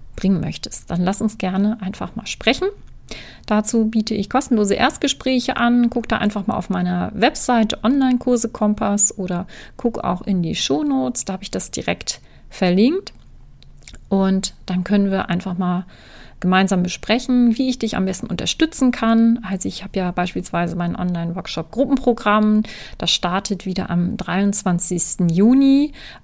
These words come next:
Und da können wir mal gucken, ob das für dich passt. Äh, wenn dann noch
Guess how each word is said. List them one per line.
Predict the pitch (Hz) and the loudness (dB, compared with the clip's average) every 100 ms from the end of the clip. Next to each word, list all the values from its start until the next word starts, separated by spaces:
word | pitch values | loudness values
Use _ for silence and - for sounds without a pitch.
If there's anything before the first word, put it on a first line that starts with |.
| - | -6
Und | 190 185 180 | -2 0 0
da | 180 | 0
können | 214 196 | 2 2
wir | |
mal | 180 | 2
gucken, | 170 233 196 | 0 -2 -4
ob | - | -4
das | 170 | -4
für | - - | 2 6
dich | - - | 6 6
passt. | 269 320 - - - - - - - - - - - - - | 2 2 -2 -4 -14 -16 -16 -16 -16 -16 -16 -16 -16 -12 -6
Äh, | 190 180 | -2 -2
wenn | 196 196 | 2 2
dann | 185 175 | 4 2
noch | 175 - | 0 -4